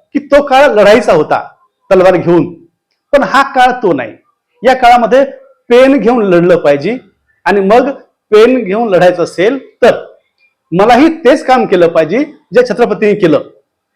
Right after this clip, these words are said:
की या ठिकाणी या साताऱ्यामध्ये मी शिक्षण संस्था उभारली पाहिजे, ज्या शिक्षण संस्थेमध्ये शिक्षण घेणारे हे सर्व स्तरातले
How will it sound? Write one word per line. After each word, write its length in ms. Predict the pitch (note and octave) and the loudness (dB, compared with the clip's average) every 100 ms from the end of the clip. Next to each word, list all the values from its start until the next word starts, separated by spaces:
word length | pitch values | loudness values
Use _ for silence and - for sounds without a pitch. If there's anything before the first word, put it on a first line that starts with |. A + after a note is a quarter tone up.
| _ _ _ _ _ _ _ _ _ - | _ _ _ _ _ _ _ _ _ 0
की 360 | C#4 E4+ - - - _ - _ _ _ _ _ _ _ - | 4 4 0 -16 -20 _ -20 _ _ _ _ _ _ _ -2
या 80 | C#4+ | 0
ठिकाणी 600 | C#4+ C4 A#3 D#3+ - - _ | 0 0 0 -2 -6 -20 _
या 160 | G#3 C4+ | -2 0
साताऱ्यामध्ये 720 | C4+ F#3+ A#3 A#3+ F3 D#3 - - - - - _ _ _ - - - - E3+ | -2 -2 0 0 0 -4 -6 -20 -20 -20 -20 _ _ _ -20 -20 -20 -12 -4
मी 420 | G#3 C4 D#4 - - - - - - _ _ - - - - - | 0 2 2 -2 -16 -20 -20 -20 -20 _ _ -20 -20 -20 -20 -20
शिक्षण 400 | - A#3+ - E4 | -12 -10 0 2
संस्था 360 | D#4 C4 - A#3+ | 2 0 -2 0
उभारली 360 | G3 F#3 F#3 F3 | 0 0 0 0
पाहिजे, 640 | E3 D3 F3 D4 - - - E3+ | 0 0 -2 -4 -6 -20 -20 -6
ज्या 480 | F3 A3+ C4 D4+ - - | 0 2 0 -2 -10 -14
शिक्षण 420 | A#3+ - B3+ C#4+ | -12 -4 0 0
संस्थेमध्ये 920 | - G#3+ - A#3 F#3+ D#3+ G3 - - - - - - - | 0 -4 -2 -2 0 0 0 -2 -10 -20 -18 -16 -18 -14
शिक्षण 440 | - A3 - D4 | -12 -6 0 0
घेणारे 420 | G#3+ G#3 F#3+ G#3+ C#4 | 2 0 2 2 0
हे 340 | - - D4+ | -4 -8 -8
सर्व 360 | - - A#3 F4 | -4 0 2 2
स्तरातले 540 | - A#3+ A#3 A3+ C4 | 0 0 0 2 0